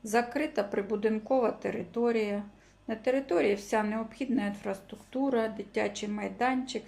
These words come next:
фітнес-центр, салон краси. Поруч супермаркети «Роста Клас», ринок, школи,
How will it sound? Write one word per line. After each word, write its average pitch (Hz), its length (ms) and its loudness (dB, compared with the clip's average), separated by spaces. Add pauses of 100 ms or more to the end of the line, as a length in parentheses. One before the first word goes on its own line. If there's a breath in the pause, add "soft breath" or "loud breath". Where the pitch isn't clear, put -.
фітнес-центр, 233 760 -4
салон 196 420 -4 (100)
краси. 175 460 -10 (580 loud breath)
Поруч 294 340 2
супермаркети 214 960 -2
«Роста 254 400 -2
Клас», 190 600 -4
ринок, 233 480 2
школи, 214 520 0